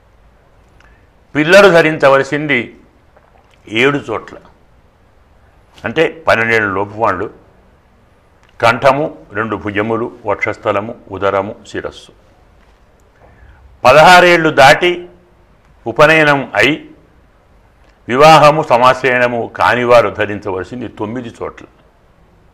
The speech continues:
అంటే మామూలుగా ఒకటి, రెండు, మూడు, నాలుగు,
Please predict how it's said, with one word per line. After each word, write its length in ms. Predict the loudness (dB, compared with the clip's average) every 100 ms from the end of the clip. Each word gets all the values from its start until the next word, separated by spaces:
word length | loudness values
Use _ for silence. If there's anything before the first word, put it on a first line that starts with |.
| _ _ _ _ _ _ _ _ _
అంటే 180 | -6 -2
మామూలుగా 440 | 2 2 2 4 4
ఒకటి, 540 | 4 -2 -4 -8 -10 -20 -8
రెండు, 520 | -6 -4 -4 -6 -8 -18
మూడు, 580 | -12 -8 -8 -8 -12 -20 _ _ _ _ _ _
నాలుగు, 520 | 0 2 2 -2 -10